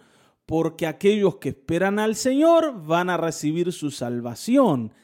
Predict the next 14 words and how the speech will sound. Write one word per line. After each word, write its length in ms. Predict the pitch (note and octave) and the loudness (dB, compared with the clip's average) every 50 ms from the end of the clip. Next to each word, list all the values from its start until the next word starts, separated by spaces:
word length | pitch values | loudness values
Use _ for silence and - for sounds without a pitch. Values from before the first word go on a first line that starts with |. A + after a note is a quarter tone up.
| _ _ _ _ _ _ _ | _ _ _ _ _ _ _
y 160 | - G3 G#3 | -4 -4 0
van 240 | G#3+ B3 B3+ B3 B3 | 2 2 2 2 0
a 360 | B3 B3 B3 A#3+ - - _ - | 0 0 -2 -4 -6 -12 _ -6
alegrarse 880 | E3+ F3+ F3 F3 F3 E3 G3 G#3+ A#3+ B3 A#3+ G#3+ G3 F3+ D3 - E3 | -4 -2 0 0 0 0 0 2 2 2 2 2 0 -2 -4 -6 -6
y 60 | E3 | -6
van 180 | F3 F3 F#3+ F#3 | -4 -4 -4 -4
a 80 | F#3 F3+ | -4 -4
gozarse 720 | E3+ E3 D#3 - - G3 G3 F#3 E3+ - - E3+ D#3+ D#3 - _ _ _ _ _ _ | -4 -6 -6 -4 -4 -4 -4 -4 -6 -6 -6 -6 -8 -8 -10 _ _ _ _ _ _
enormemente, 1300 | - D#3+ E3+ F3 F#3+ G#3 A3+ A#3+ A#3+ A#3+ A#3+ A#3 A3+ A3+ A3+ A3 A#3 C4 C4+ C4 A#3+ G#3+ F#3+ F3 - F3 D#3+ | -8 -6 -4 -2 -2 0 0 2 2 0 0 -2 -2 -2 -2 0 0 2 2 2 0 -2 -4 -4 -6 -6 -6
porque 340 | - D#3+ E3 E3 D#3+ - | -4 -4 -4 -4 -4 -6
el 80 | E3+ D#3+ | -8 -8
Señor 340 | D3+ - F3+ F#3 F#3+ F#3 F3+ | -6 -6 -4 -2 -2 -2 -4
no 320 | F3+ F#3 F#3 G#3 A3+ A#3 | -4 -4 -2 0 0 0
defrauda 1080 | A#3 A3 A#3 A3 - - - A3+ A#3 A#3+ A3+ G3 E3 D3+ D3+ D3+ D#3 D#3 D3+ - _ | 2 2 2 2 2 -2 -2 0 2 4 4 4 4 4 2 2 0 -2 -6 -10 _